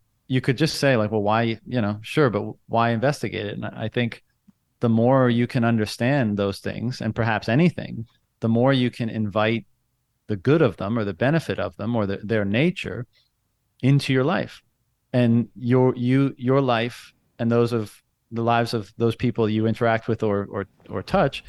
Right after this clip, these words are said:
benefits also as a result, or, or, or, you know, benefits manifest as a result. And again, that's,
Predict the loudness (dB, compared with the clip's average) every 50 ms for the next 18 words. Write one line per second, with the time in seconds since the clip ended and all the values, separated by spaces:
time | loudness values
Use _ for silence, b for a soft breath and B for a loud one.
0 | B B B B B B B B _ -8 -2 2 2 4 2 2 2 0 -2 -2
1 | -4 -12 -14 _ 0 2 2 2 2 -2 -8 -8 -8 -12 -12 -6 -4 -2 0 0
2 | 0 0 0 0 0 -2 -2 -6 -10 -18 -20 -20 _ _ -16 _ -4 -2 -2 -2
3 | -2 0 0 -2 -2 -4 -10 -6 -4 -2 -2 -2 -2 -6 -10 -14 -8 -6 -4 -4
4 | -2 0 0 0 0 0 0 -2 -4 -2 0 2 2 2 2 0 -2 -4 -6 -4
5 | -6 -6 -6 -6 -8 -8 -8 -8 -10 -12 -12 -14 b b b b b b b b
6 | b b b _ _ _ -4 -2 0 2 2 2 0 -2 -4 -10 _ _ _ _
7 | -20 -14 -8 -6 -2 0 0 2 2 2 0 0 -2 -4 -12 -12 -14